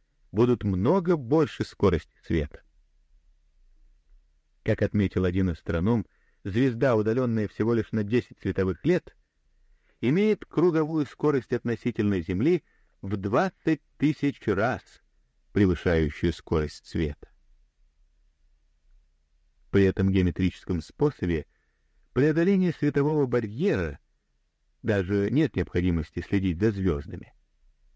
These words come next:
Вращая волчок, ребенок может сообщить Луне круговую скорость по отношению к системе координат, связанной с волчком, которая много больше трехсот тысяч километров в секунду.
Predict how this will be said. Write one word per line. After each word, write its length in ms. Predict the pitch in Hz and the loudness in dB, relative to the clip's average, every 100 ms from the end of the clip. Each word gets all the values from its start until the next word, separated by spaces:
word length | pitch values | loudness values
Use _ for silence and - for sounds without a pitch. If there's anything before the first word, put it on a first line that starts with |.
| _ _ _ _ - | _ _ _ _ -8
Вращая 580 | 110 131 143 - 185 175 | 0 0 0 0 0 0
волчок, 540 | 170 165 - 214 - | -2 -2 0 0 0
ребенок 460 | - 117 185 185 - | -2 0 0 0 -2
может 340 | 160 175 170 | -2 0 -2
сообщить 440 | - 156 - 160 - | -2 -2 -2 -4 -2
Луне 440 | 143 127 147 156 _ _ | -2 0 0 -2 _ _
круговую 520 | - 143 135 135 165 156 | -4 0 2 2 0 -2
скорость 540 | - - 90 76 69 _ _ _ _ _ _ _ _ _ | -6 -4 -2 -2 -6 _ _ _ _ _ _ _ _ _
по 100 | 104 | -2
отношению 500 | 87 95 - 85 76 | 0 0 0 -2 -2
к 60 | - | -4
системе 420 | - - 82 76 | -6 -2 -2 -2
координат, 580 | 85 82 87 104 147 - _ _ _ | -2 -2 -2 -2 -2 -8 _ _ _
связанной 440 | - 113 113 101 104 | 0 2 2 0 -2
с 100 | - | 0
волчком, 540 | 120 - - - 73 - _ _ - | -2 -2 -8 -6 -6 -8 _ _ -6
которая 380 | 110 131 185 196 | -2 0 2 2
много 360 | 180 185 190 | 2 2 0
больше 680 | 156 107 110 120 - 127 117 _ _ - | -2 0 0 0 -2 -2 -2 _ _ -4
трехсот 500 | 113 - _ 120 127 _ _ | -2 -2 _ -4 -4 _ _
тысяч 380 | 107 104 110 - | -2 0 0 -2
километров 580 | - 101 78 76 - 95 | 2 4 2 -2 -2 -4
в 60 | |
секунду. 440 | - - - 85 | -6 -8 -8 -20